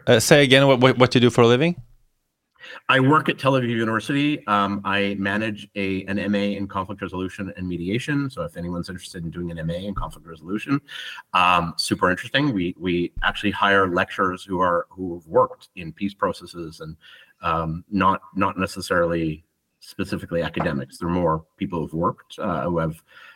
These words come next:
Speaker 2: um, um, real life experiences, because the idea is to train people in how conflict works and how do you solve conflicts.
Speaker 1: Mm.
Speaker 2: So.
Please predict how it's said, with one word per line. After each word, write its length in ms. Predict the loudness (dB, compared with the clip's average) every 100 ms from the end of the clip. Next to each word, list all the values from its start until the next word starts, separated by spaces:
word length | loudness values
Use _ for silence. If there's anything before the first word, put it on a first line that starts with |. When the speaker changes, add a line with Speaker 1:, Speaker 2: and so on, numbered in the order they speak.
| _
Speaker 2:
um, 600 | -2 0 0 -2 -6 -8 -10
um, 300 | -10 -10 -12 -2
real 160 | 0
life 180 | 0 -2
experiences, 720 | -8 0 2 2 2 0 0
because 320 | -8 -10 -10 -6
the 140 | -4
idea 320 | 0 0 0
is 140 | -2 -8
to 80 | -10
train 380 | -4 0 -2
people 400 | -2 -4 -4 -4
in 200 | -4 -6 -10 _ _ _ -20 -20 -20 _ _
how 160 | 0 2
conflict 500 | 4 2 4 0 2
works 300 | 2 2 -2
and 80 | -8
how 100 | -2
do 80 | -2
you 80 | -2
solve 320 | -2 -2 -2
conflicts. 560 | -8 -10 -12 -16 -20 -20 _ -2
Speaker 1:
Mm. 280 | 0 0 -2
Speaker 2:
So. 240 | -8 -10